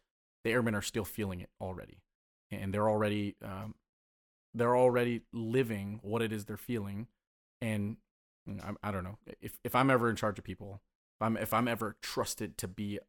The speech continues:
uh, responsible for others, I wanna know what it is they're thinking. I think a lot of people do that already in, in personal interactions, showing up to roll calls, having conversations.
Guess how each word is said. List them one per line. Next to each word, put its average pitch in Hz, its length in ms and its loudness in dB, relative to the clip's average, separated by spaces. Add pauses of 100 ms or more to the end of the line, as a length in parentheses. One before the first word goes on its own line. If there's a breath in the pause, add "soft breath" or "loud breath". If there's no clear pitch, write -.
(180)
uh, 71 120 -12
responsible 104 640 -4
for - 180 -12
others, 92 360 -14 (400)
I 120 160 6
wanna 110 200 2
know 92 120 -4
what 92 140 -6
it 98 100 -12
is - 100 -12
they're - 120 -16
thinking. - 300 -18 (400)
I 123 60 0
think 170 200 2
a 131 60 6
lot 110 200 6
of - 80 -6
people 107 220 -4
do 98 200 -4
that 95 280 -4
already 95 640 -4
in, 104 120 -4 (500)
in 117 160 -2
personal 123 720 0
interactions, 107 760 -2 (260)
showing 123 380 0
up - 120 -8
to 120 80 -2
roll 104 240 -2
calls, 98 400 -4 (280)
having 113 240 -2
conversations. 101 840 -6